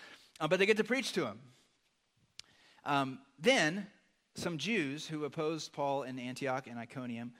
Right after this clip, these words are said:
uh, they're kind of following. They, they come to Lystra. Um, they rile up the crowds and convince them,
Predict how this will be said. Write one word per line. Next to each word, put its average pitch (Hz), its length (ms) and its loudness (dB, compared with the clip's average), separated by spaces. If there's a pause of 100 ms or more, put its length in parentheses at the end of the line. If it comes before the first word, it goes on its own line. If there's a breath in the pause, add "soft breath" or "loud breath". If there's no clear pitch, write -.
(260 loud breath)
uh, 117 140 -8
they're 120 120 -6
kind 117 160 -10
of 107 60 -10
following. 117 460 -4
They, 120 120 -4 (120)
they 117 160 -4
come 147 440 -6
to 110 120 -8
Lystra. 104 440 -10 (600 soft breath)
Um, 117 160 -6
they 120 120 -4
rile 131 420 4
up 147 80 -2
the 143 80 -10
crowds 127 480 -4
and 120 100 -12
convince 120 360 -10
them, 123 340 -10